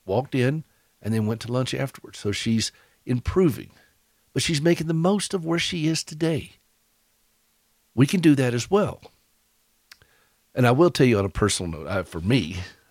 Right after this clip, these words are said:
I did that yesterday. We have some cattle moving up here to Gracie's dad's place from down below, and the whole neighborhood comes together on horseback.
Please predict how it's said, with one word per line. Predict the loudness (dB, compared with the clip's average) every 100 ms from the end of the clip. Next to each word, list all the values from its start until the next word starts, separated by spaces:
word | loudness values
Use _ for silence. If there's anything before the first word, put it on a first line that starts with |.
| -6
I | 2 4 4 2 -4 -20 _
did | 0 2
that | 2 -6
yesterday. | -6 -10 -10 -14 -18 -20 -20 _ _ _ _ _
We | -4 -2 2
have | 2 2
some | -4 -8
cattle | -2 2 4 4
moving | 0 -2 -2
up | -4 -2
here | -2 -2
to | -4
Gracie's | -2 -2 -2 -2
dad's | -2 -2 -4
place | -6 -6 -6 -10 _ _ _ _ _ -8
from | -4
down | 0 0 0
below, | 0 0 -4 -8 _ _ _ _ _ _ _ _ _
and | 0
the | 4
whole | 4
neighborhood | 4 2 2 2 -2 -4
comes | -6 -6
together | -4 -4 -2
on | -4
horseback. | -4 -2 -2 -4 -6 -6